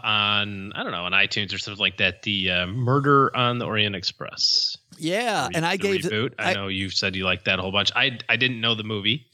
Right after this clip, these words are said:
Speaker 2: I got a,
Speaker 1: I
Speaker 2: I
Speaker 1: didn't
Speaker 2: d-, I gave it kind of a thumb sideways to up.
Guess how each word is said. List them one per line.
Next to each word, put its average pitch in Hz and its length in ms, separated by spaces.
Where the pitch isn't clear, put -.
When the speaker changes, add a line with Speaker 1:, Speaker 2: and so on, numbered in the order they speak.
Speaker 2:
I 180 80
got 196 160
a, 165 220
Speaker 1:
I 170 60
Speaker 2:
I - 20
Speaker 1:
didn't 156 60
Speaker 2:
d-, - 80
I 180 80
gave 202 200
it 185 120
kind 190 160
of 151 80
a 143 40
thumb 170 840
sideways 147 560
to - 160
up. 98 160